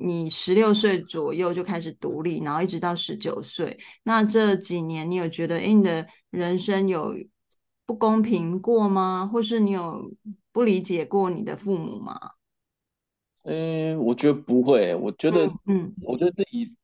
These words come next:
Speaker 2: 自己独立，我觉得对我来说，我觉得是
Speaker 1: 都，
Speaker 2: 蛮
Speaker 1: 都是好的。
Speaker 2: 对，我觉得对我来说是好的，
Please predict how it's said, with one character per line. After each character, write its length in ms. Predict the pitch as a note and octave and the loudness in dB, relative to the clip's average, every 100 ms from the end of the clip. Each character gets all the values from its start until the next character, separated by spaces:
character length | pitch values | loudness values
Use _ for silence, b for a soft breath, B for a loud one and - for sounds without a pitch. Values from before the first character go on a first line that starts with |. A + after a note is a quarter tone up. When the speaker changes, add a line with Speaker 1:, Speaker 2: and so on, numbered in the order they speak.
| _ | _
Speaker 2:
自 160 | - | -2
己 160 | D#3 A#2 | 2 2
独 220 | F#2+ G#2+ | 2 0
立， 120 | B2 | 2
我 140 | A#2+ F2+ | 0 -2
觉 120 | F#2+ | -4
得 100 | G2 | -4
对 120 | A#2+ | -2
我 60 | G#2 | -2
来 140 | D2 | -2
说， 180 | D#2 F#2+ | -4 -6
我 80 | E2+ | -6
觉 100 | F2 | -8
得 60 | |
是 400 | F#2 - F#2 F#2 - _ _ _ _ _ | -8 -6 -4 -4 -8 _ _ _ _ _
Speaker 1:
都， 240 | F#3 F3 | -2 -2
Speaker 2:
蛮 80 | E3+ | 0
Speaker 1:
都 160 | - F#3+ | 2 2
是 160 | F#3+ | 2
好 80 | G#3+ G3 - | -2 -4 -10
的。 120 | - - - _ - | -16 -18 -20 _ -2
Speaker 2:
对， 140 | B2+ | 0
我 120 | G#2+ | 0
觉 100 | G#2 | 2
得 60 | C#3 | 2
对 80 | D3 | 4
我 40 | |
来 80 | G#2+ | 4
说 200 | F2+ G#2 | 2 0
是 80 | G#2 | 0
好 240 | G2 D#2 C2 | -2 -6 -4
的， 240 | D2+ - | -4 -4